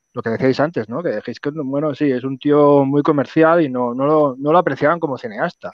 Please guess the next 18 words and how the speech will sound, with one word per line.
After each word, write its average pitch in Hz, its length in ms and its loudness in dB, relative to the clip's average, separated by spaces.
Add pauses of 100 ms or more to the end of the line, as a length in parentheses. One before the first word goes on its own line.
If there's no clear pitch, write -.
(360)
como 131 180 -2
el 120 80 0
cineasta 135 440 0
que 170 60 4
es 160 100 -2
ahora, 127 400 2
¿sabes? 151 280 -14 (720)
Y 110 280 -20
sí 113 200 -20
que, 120 80 -16 (300)
sí - 120 -20
que 127 100 -20
es 131 40 -18
verdad, 110 320 -16
esto 120 460 -10
es 127 180 -12
bastante, 135 760 -10
mm, 110 200 -20